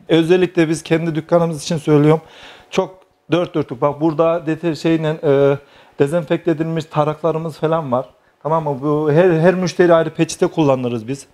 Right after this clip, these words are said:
Hiç, yani biz onun bilincinde olduğumuz için biz, e, o konuda çok kendimizi üst düzey görebiliriz yani. Fiyatlarda işte bu pandeminin verdiği, e, biraz kapanma, biraz da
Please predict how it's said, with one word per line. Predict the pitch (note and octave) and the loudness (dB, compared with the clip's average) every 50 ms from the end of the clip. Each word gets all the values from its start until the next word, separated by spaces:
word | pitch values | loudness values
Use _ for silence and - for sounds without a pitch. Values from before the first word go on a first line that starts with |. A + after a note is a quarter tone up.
| _ _ _ _ | _ _ _ _
Hiç, | E3+ D3 - - - _ _ - - - - _ - | -6 -6 -6 -6 -8 _ _ -20 -20 -20 -20 _ 0
yani | D3+ E3+ F3 E3+ E3 | 0 2 2 2 2
biz | F#3 F#3 | 0 2
onun | G3 - F3+ F#3 G#3+ G#3+ F3+ | 2 2 2 4 2 2 2
bilincinde | G3+ G3+ G#3+ G#3 G3 G3+ G3+ G#3 A3 | 2 2 2 2 2 2 2 4 4
olduğumuz | G3+ G3 G3+ F3+ A3 A#3 A#3+ A#3+ A3 F#3+ | 6 4 4 2 0 0 0 -2 -2 -4
için | - A3+ G#3+ G#3 | -4 -2 0 0
biz, | G#3 G3+ F#3 | 0 -2 -2
e, | - - F3+ F3 F3 F3 F3+ F3+ - - - | -2 0 2 4 4 4 4 2 0 2 4
o | F#3+ G3 G3 F#3+ F#3 | 6 6 6 4 2
konuda | - - G3 F#3+ F#3 F3 G3 G3+ G3 | 0 0 2 2 4 2 2 2 2
çok | - - F#3+ - - - _ _ _ _ _ _ _ _ _ _ _ _ _ | 0 -2 -2 -2 -4 -12 _ _ _ _ _ _ _ _ _ _ _ _ _
kendimizi | - - E3+ F3 F3+ F3+ F3+ F3 G3 | -2 0 0 0 0 -2 -2 -2 -2
üst | F3+ - - | -2 -4 -2
düzey | F#3+ E3 F3+ F3+ E3+ F3+ D#3 | 0 2 2 2 2 0 2
görebiliriz | E3+ E3+ E3 E3+ E3 E3 D#3+ E3 D3 A2+ | 2 4 4 4 2 2 0 -2 -2 0
yani. | G#2+ G2+ F#2 F2+ F2 G2+ - _ _ | -2 -2 -2 -4 -8 -12 -18 _ _
Fiyatlarda | - G#3+ B3 B3+ B3+ - C4 B3+ A#3+ A3 A#3+ A#3+ A3+ F#3+ - - | -4 -2 -2 -2 -2 -2 -2 0 0 0 0 0 -2 -2 -4 -6
işte | - - - G#3 | -8 -4 -4 -4
bu | E3+ | -4
pandeminin | D#3+ - - F#3 F#3 F#3+ F#3+ G3+ G3+ G3 G3+ F#3+ F#3+ | -4 -4 -4 -4 -2 0 0 0 0 0 -2 -2 0
verdiği, | F#3 G3 G3 F#3+ F3+ G3 G3+ G3+ F#3+ F#3+ - - | 0 0 0 0 0 2 2 4 2 2 0 0
e, | D#3+ D3+ D#3 E3 D#3 D3 | 0 0 2 0 0 0
biraz | D#3 E3 F#3 F3+ E3+ - - - _ _ _ _ _ | 2 2 2 2 2 -2 -8 -20 _ _ _ _ _
kapanma, | - - E3+ - F3 F3 E3+ E3 E3 D#3+ D3 C#3+ | -4 -4 -2 0 0 0 0 0 0 -2 0 0
biraz | E3 E3 F3 E3+ F3 D3+ | 2 2 2 2 0 2
da | E3 E3+ D3+ - | 0 0 0 0